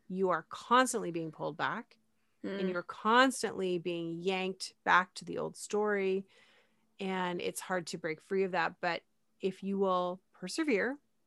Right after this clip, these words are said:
Speaker 2: Mm-hmm.
Speaker 1: and if you will continue to do the journey, and if you will
Speaker 2: <laughs>
Speaker 1: get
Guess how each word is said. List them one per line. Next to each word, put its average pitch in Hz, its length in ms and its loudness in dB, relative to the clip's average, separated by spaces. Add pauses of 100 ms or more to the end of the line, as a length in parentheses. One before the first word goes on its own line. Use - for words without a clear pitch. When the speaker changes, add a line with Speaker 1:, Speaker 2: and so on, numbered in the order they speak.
(240)
Speaker 2:
Mm-hmm. 208 220 -8
Speaker 1:
and 196 100 2
if 190 100 -4
you 196 140 -6
will 190 140 2
continue 214 1080 0 (100)
to 185 120 -6
do 190 180 -2
the 202 100 2
journey, 185 440 0 (480)
and 185 580 4 (140)
if 196 180 -4
you 208 100 0
will 202 140 2
Speaker 2:
<laughs> 196 160 0
Speaker 1:
get 202 300 2